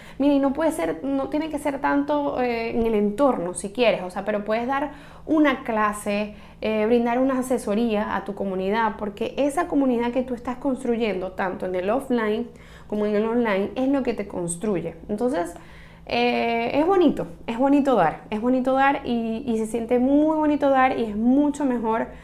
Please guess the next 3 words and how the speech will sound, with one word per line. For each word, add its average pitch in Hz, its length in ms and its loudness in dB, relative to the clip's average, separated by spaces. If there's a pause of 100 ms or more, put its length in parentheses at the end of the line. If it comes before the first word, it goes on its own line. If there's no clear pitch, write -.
(320)
eh, 180 1200 -2 (340)
ese 240 240 -2
sentimiento. 220 840 0